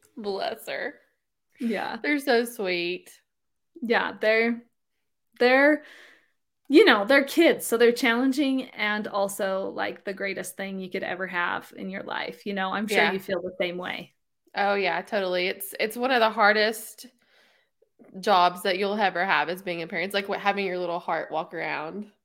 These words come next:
Speaker 2: Yes.
Speaker 1: And it's, and you've
Speaker 2: I
Speaker 1: gotta
Speaker 2: know, I
Speaker 1: find the
Speaker 2: haven't even
Speaker 1: line of
Speaker 2: gotten to the teenage years yet, so I
Speaker 1: Oh,
Speaker 2: don't know how
Speaker 1: gosh.
Speaker 2: you're doing it.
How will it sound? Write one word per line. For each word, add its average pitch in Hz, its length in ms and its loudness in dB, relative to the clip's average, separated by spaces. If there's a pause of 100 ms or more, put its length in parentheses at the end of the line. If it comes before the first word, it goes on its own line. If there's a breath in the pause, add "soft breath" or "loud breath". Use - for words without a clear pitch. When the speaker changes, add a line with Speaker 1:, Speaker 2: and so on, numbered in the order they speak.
(320)
Speaker 2:
Yes. - 380 -10
Speaker 1:
And 220 120 2
it's, 208 240 -2
and 240 180 2
you've 220 120 0
Speaker 2:
I - 20 -6
Speaker 1:
gotta 226 180 6
Speaker 2:
know, 330 80 10
I 285 100 10
Speaker 1:
find 480 120 8
the - 120 2
Speaker 2:
haven't - 100 4
even 349 120 2
Speaker 1:
line - 40 2
of - 40 0
Speaker 2:
gotten 330 300 2
to 427 80 0
the 277 120 -2
teenage 311 500 2
years 202 320 -2
yet, 196 280 -2
so 202 240 -2
I 190 160 2
Speaker 1:
Oh, 269 60 6
Speaker 2:
don't 330 100 2
know 277 200 4
how 269 120 2
Speaker 1:
gosh. 226 80 0
Speaker 2:
you're 233 160 2
doing 226 300 -2
it. 165 180 -12